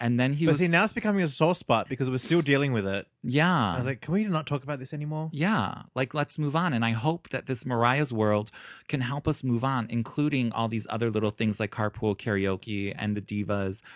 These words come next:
Speaker 1: that
Speaker 2: Oh
Speaker 1: are
Speaker 2: my
Speaker 1: gonna
Speaker 2: God.
Speaker 1: be more mainstream. I hope all of this helps us move past
Speaker 2: Do you know, I totally forgot
Speaker 1: that time.
Speaker 2: totally forgot about carpool karaoke.
Speaker 1: I know, because
Speaker 2: It's
Speaker 1: carpool
Speaker 2: buried.
Speaker 1: karaoke is like a surprise. It's
Speaker 2: Yeah.
Speaker 1: literally gonna jump out at us
Speaker 2: Any,
Speaker 1: any
Speaker 2: we don't
Speaker 1: day.
Speaker 2: even know.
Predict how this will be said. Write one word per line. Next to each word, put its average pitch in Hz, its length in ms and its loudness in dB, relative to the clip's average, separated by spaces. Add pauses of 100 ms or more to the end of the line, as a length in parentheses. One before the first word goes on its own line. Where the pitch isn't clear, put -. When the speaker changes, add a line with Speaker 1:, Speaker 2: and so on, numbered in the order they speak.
(220)
Speaker 1:
that 120 120 0
Speaker 2:
Oh 120 40 4
Speaker 1:
are 127 40 0
Speaker 2:
my 135 60 0
Speaker 1:
gonna 123 140 2
Speaker 2:
God. 107 40 -4
Speaker 1:
be 117 120 0
more 110 240 2
mainstream. 104 680 -2
I 104 120 -2
hope 113 380 -6
all 117 220 0
of 135 120 -6
this 151 300 -2 (500)
helps 139 420 -4
us 135 240 -2
move 117 240 -4
past 127 460 -4
Speaker 2:
Do 131 80 -2
you 139 60 4
know, 143 80 0
I 127 40 -2
totally 123 220 2
forgot 120 380 -2
Speaker 1:
that - 160 -20
time. 151 420 -4
Speaker 2:
totally 147 240 -2
forgot 127 340 -2
about 107 280 -8
carpool 113 280 -6
karaoke. 104 540 -8 (240)
Speaker 1:
I 143 80 0
know, 170 160 2
because 139 480 -2
Speaker 2:
It's 123 160 -10
Speaker 1:
carpool 156 80 4
Speaker 2:
buried. 160 300 4
Speaker 1:
karaoke 165 500 4
is 143 80 -2
like 135 140 0
a - 20 -2
surprise. 127 640 2
It's 120 140 -4
Speaker 2:
Yeah. 135 160 0
Speaker 1:
literally 135 300 2
gonna 139 180 0
jump 120 260 0
out 117 160 2
at 113 80 0
us 101 360 -4 (120)
Speaker 2:
Any, 117 300 -6 (260)
Speaker 1:
any 123 140 4
Speaker 2:
we - 20 0
don't 120 140 4
Speaker 1:
day. 101 100 4
Speaker 2:
even 120 160 -4
know. 123 260 -4